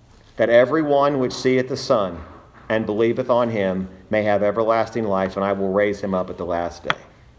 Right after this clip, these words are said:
You see how what's being said in Hebrews really, in those two verses, wraps up everything is in Christ. He is the great shepherd of the sheep through the blood of the everlasting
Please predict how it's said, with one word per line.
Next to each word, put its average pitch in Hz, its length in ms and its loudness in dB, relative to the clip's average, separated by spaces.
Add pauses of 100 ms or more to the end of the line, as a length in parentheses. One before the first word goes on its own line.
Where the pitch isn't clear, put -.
(800)
You 123 80 -6
see 180 220 4
how 185 180 6
what's 170 220 2
being 165 240 0
said 165 180 2
in 156 80 -2
Hebrews 156 480 -2
really, 143 340 2
in - 420 -10
those 131 180 2
two 160 240 -4
verses, 147 500 -4 (120)
wraps 131 380 -2
up 123 300 -2
everything 117 840 -2 (880)
is 120 160 -8
in 120 160 -2
Christ. - 560 -8 (2500)
He 139 200 2
is 147 140 6
the 143 80 0
great 135 240 4
shepherd 139 340 2
of 113 60 -2
the 117 80 -2
sheep 123 400 -2 (400)
through 123 640 2 (480)
the 110 80 -2
blood 110 640 2
of 107 140 -4
the 110 100 0
everlasting 101 800 -2